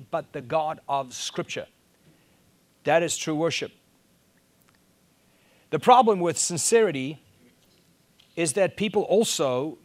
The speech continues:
may worship the true God, but in an insincere way. So really what we're driving towards here is that true worship is when the vessel,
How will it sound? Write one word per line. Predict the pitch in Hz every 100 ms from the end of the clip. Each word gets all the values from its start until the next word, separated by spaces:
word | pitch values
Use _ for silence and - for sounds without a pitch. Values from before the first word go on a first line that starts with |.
| -
may | 147 165 196
worship | 175 202 - 180
the | 160
true | - 220 180
God, | 208 180 127
but | 147
in | - 165
an | 156 - -
insincere | 185 - 165 - 156 135
way. | 143 147 104 98 _ _ - _
So | - 156
really | 214 214
what | 170 170 -
we're | 151
driving | 123 180 208 240 214 151
towards | - 139 123 120 110
here | 120 123 139 196 _ - - _
is | - 147 131
that | 156
true | - - 226
worship | 208 214 - 151 -
is | 139 127
when | 131 139 135 135 _ - - _ -
the | 156
vessel, | 120 156 214 - 127 107 151